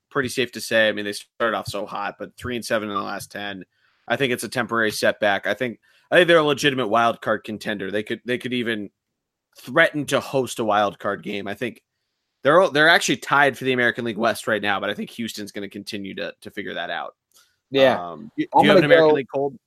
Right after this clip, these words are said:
Speaker 2: Yeah, I'll go with the, well, the Angels. Um,
Speaker 1: Oh, yeah. Oh,
Speaker 2: God,
Speaker 1: yeah.
Speaker 2: nine and fifteen, last in the
Speaker 1: <laughs>
Speaker 2: West. Honestly, I,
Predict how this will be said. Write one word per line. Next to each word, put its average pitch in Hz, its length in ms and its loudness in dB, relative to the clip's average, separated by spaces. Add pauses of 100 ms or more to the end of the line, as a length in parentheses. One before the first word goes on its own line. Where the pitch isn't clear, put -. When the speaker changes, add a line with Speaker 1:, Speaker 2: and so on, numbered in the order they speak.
(260)
Speaker 2:
Yeah, 151 180 2
I'll 147 60 2
go 175 140 10
with - 300 4
the, 143 340 -2
well, 160 200 2
the 156 100 2
Angels. 165 580 -4 (160)
Um, 113 600 -6
Speaker 1:
Oh, 104 80 -2
yeah. 90 120 -8 (360)
Oh, 151 80 2
Speaker 2:
God, 127 220 6
Speaker 1:
yeah. 127 40 -2
Speaker 2:
nine 143 200 4
and 170 180 2
fifteen, 139 400 -2
last 127 380 4
in 147 80 -8
the 120 80 4
Speaker 1:
<laughs> - 0 -
Speaker 2:
West. 120 440 0 (1400)
Honestly, 156 520 8
I, 135 200 4